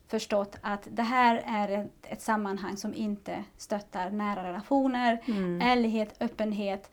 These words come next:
Speaker 1: sånt som kan dra oss närmare varandra. Det, det motarbetas.
Speaker 2: Ja.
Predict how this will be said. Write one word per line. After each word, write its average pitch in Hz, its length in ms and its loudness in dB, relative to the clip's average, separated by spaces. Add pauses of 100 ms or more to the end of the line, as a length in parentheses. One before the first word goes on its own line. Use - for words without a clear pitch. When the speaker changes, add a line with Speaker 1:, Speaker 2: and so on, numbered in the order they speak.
Speaker 1:
sånt 226 240 0
som 214 120 -2
kan 214 240 -2
dra 262 260 6
oss 247 140 2
närmare 220 320 2
varandra. 190 440 -4 (460)
Det, 202 320 2 (340)
det 226 140 -2
motarbetas. 208 960 -2 (100)
Speaker 2:
Ja. 185 320 2